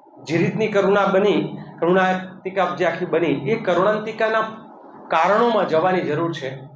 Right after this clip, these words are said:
કે આ શેના લીધે બન્યું. એ કોઈ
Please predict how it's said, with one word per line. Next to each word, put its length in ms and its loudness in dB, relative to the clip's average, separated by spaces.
કે 60 2
આ 40 0
શેના 340 0
લીધે 260 -2
બન્યું. 300 -6
એ 260 2
કોઈ 400 0